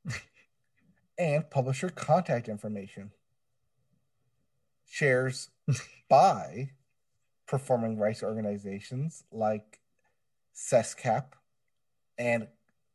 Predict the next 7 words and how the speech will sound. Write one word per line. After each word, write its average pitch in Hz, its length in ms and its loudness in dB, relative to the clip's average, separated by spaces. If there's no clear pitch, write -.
global 113 480 -2
music 110 340 -6
rights 107 340 -4
will 160 220 -2
appear 135 360 -4
as 120 240 -2
other 117 340 4